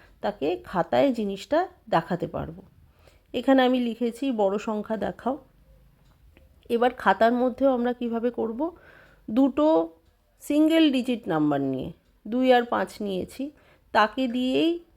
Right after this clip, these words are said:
দুইয়ে, মানে, দুটো গোল দাগ, পাঁচ মানে পাঁচটা গোল দাগ।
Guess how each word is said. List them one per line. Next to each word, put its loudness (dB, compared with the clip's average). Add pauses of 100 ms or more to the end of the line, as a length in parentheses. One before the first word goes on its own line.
(200)
দুইয়ে, -2
মানে, 2
দুটো -2
গোল -2
দাগ, 6 (200)
পাঁচ 0
মানে -6 (140)
পাঁচটা -2
গোল -4
দাগ। 0